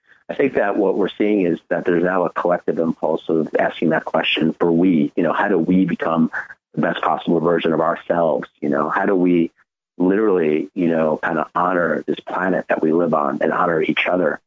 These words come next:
Um, you know, because there's just, we see so much polarity. If you just watch the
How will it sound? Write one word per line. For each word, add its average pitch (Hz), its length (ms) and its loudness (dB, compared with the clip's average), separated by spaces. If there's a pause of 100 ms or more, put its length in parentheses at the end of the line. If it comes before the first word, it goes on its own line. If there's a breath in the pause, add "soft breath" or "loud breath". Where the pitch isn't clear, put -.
(460)
Um, 76 360 0 (100)
you 87 100 2
know, 80 220 2
because 80 580 0
there's 82 260 0
just, - 380 -2
we 95 240 2
see 113 240 2
so 95 80 2
much 92 180 0
polarity. 82 720 -2
If - 220 -2
you 117 60 4
just 127 200 0
watch 101 280 0
the 85 160 0